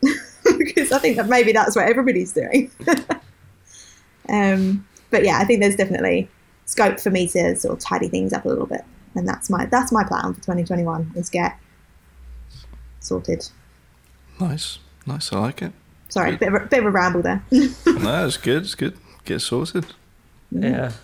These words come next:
Speaker 3: Mine's a lot, well, for the most part, it's quite similar to Millie's
Speaker 1: Yeah.
Speaker 3: business-wise. But, it, you know, obviously continuing on at Sun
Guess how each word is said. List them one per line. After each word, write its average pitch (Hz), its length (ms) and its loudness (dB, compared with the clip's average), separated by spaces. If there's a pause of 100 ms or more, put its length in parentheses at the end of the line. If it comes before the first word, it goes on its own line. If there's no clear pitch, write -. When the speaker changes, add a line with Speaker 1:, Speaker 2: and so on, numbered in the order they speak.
(400)
Speaker 3:
Mine's 170 280 2
a 160 80 4
lot, 147 260 0 (140)
well, 135 280 2
for 139 120 -4
the 156 80 2
most 156 240 4
part, 139 140 2
it's 131 100 -2
quite 139 180 0
similar 127 400 0 (260)
to 139 100 -2
Millie's 131 340 2
Speaker 1:
Yeah. 214 240 2
Speaker 3:
business-wise. 135 760 0 (600)
But, 160 140 4
it, 143 180 0
you 151 160 -2
know, 127 180 0
obviously 135 340 -2 (400)
continuing 131 520 -2
on 123 160 0
at - 260 -6
Sun 131 440 -2